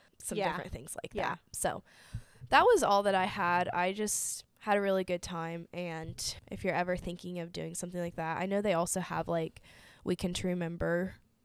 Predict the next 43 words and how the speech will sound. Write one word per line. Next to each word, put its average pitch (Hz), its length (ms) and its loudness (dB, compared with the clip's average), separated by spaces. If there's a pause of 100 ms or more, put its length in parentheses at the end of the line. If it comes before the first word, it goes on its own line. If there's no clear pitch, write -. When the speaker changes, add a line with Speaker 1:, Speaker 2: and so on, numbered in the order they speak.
(220)
Speaker 1:
like, 175 220 0
weekends 180 440 0
where 180 100 0
you 175 100 -2
just, 175 160 -8
like, 165 260 -8 (600)
go. 170 360 2
They 175 100 0
have, 170 100 -4
like, 160 180 -6
at - 240 -6
different, - 380 -8
like, - 200 -6
hotels - 480 -4
and 208 160 -8
stuff. - 640 0 (560)
And 196 240 0
I 214 80 0
think 277 220 -2
they 330 180 2
do 214 180 2
it 185 140 4
for, 175 280 -2
like, 170 260 -6 (520)
dating 180 360 -4
and 165 80 -4
engaged - 480 -8
couples - 340 -8
as - 160 -8
well. - 200 -10
Speaker 2:
Okay, 359 100 -6
Speaker 1:
So, - 280 0
Speaker 2:
that 202 120 -6
would 202 120 -10
be 180 80 -20
Speaker 1:
yeah. - 80 -20
Speaker 2:
interesting. 208 560 -6
Speaker 1:
So 269 240 4
it's 226 160 -2
something 262 260 -4
to 254 60 -2
check - 280 -4
out. 165 320 0